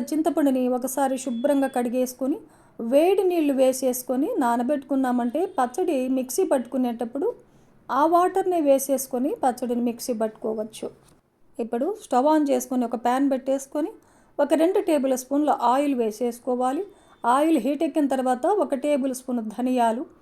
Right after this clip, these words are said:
ఒక టేబుల్ స్పూన్ ఆవాలను వేసేసుకొని, ఒక టేబుల్ స్పూన్ జీలకర్ర, ఒక పావు టేబుల్ స్పూన్ మెంతులను వేసేసుకొని లో ఫ్లేమ్లో ఇవన్నీ కూడా బాగా వేయించుకోవాలి. ఇప్పుడు ఒక ఆరేడు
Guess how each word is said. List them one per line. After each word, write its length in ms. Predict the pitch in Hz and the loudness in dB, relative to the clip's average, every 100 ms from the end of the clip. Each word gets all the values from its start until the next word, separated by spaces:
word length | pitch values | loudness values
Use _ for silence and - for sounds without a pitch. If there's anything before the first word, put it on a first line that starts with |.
| _ _ - | _ _ -4
ఒక 100 | 254 269 | -2 0
టేబుల్ 300 | 320 302 294 254 | 2 2 0 -2
స్పూన్ 220 | 269 247 - 233 | -4 -4 0 0
ఆవాలను 400 | 262 285 262 247 233 | 2 2 2 0 -2
వేసేసుకొని, 640 | 226 254 247 - 269 320 392 _ _ _ - | -4 -4 -6 -4 -4 -4 -8 _ _ _ -4
ఒక 100 | 277 302 | 0 2
టేబుల్ 280 | 359 330 311 - | 2 2 0 -2
స్పూన్ 220 | 262 247 220 | -4 -4 0
జీలకర్ర, 460 | 311 320 254 226 220 214 - _ _ _ - | 0 2 0 0 -2 -2 -10 _ _ _ -10
ఒక 100 | 277 285 | 0 4
పావు 240 | 311 330 392 359 | 6 6 6 4
టేబుల్ 260 | 294 277 262 | 2 2 -2
స్పూన్ 240 | - 254 254 | -2 0 2
మెంతులను 420 | 262 262 302 262 247 | 2 0 0 2 2
వేసేసుకొని 600 | 240 254 247 - 247 415 320 | 0 -2 -2 -2 -2 0 4
లో 80 | 254 311 - | 4 4 0
ఫ్లేమ్లో 360 | 269 247 240 311 349 | -2 0 0 0 0
ఇవన్నీ 340 | 240 233 294 311 | 0 0 -2 -2
కూడా 160 | 240 226 220 226 | -2 -2 0 -2
బాగా 260 | 220 233 294 | -2 -4 -2
వేయించుకోవాలి. 840 | 233 214 208 - 220 214 214 214 - _ _ _ _ _ _ _ - 262 | -2 -4 -6 -10 -8 -6 -6 -8 -12 _ _ _ _ _ _ _ -12 -8
ఇప్పుడు 220 | 233 240 370 - _ _ _ - | -6 -4 -4 -6 _ _ _ -6
ఒక 100 | 277 294 311 | 2 4 4
ఆరేడు 300 | 381 415 | 4 2